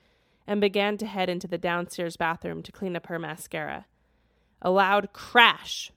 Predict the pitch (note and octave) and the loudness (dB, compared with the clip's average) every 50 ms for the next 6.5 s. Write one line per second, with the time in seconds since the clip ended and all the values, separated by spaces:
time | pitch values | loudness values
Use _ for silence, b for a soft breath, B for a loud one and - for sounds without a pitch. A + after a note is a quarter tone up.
0 | _ - G3+ G3+ F#3+ E3+ F3 F#3+ F3 E3 D#3 D#3 E3 - - - F#3+ E3+ E3 - | _ -8 -4 -4 -2 0 2 2 2 2 2 -2 -6 -10 -6 -2 -2 -2 -2 -4
1 | - F3+ E3+ F#3 F3 D#3 - - - - E3+ D#3+ D#3+ E3+ - _ - - - - | -6 -6 -6 -6 -6 -10 -10 -12 -12 -10 -8 -8 -8 -10 -14 _ -20 -20 -20 -20
2 | _ _ _ _ _ _ _ _ _ _ _ _ _ _ _ - G#3+ A#3+ B3 B3+ | _ _ _ _ _ _ _ _ _ _ _ _ _ _ _ -4 0 2 4 4
3 | B3+ A#3 - A3 G3+ - F#3+ F#3+ F#3 F#3+ F#3+ F#3 F3+ F3 - - F3+ E3+ F3 E3+ | 4 2 2 0 0 2 2 2 2 2 0 0 -2 -4 -4 -2 -2 -2 -2 -2
4 | - - - - - F#3+ F#3+ - G3 - - G3 F3 E3+ - D#3+ D#3 E3 F#3 F#3+ | -4 -8 -12 -6 -2 -2 -2 -2 -4 -6 -6 -4 -4 -4 -6 -8 -10 -10 -10 -12
5 | F#3+ - F#3 F3 E3+ F3+ F3+ F3 E3+ - - - G#3 G#3+ A3 A3 - A3+ F#3+ F#3 | -8 -4 -4 -2 -2 -2 -2 -4 -4 -8 -8 -8 -6 -6 -6 -6 -6 -6 -4 -4
6 | F3 F#3+ - - - E2 E2 E2+ - - | -4 -6 -8 -10 -10 -10 -8 -10 -12 -14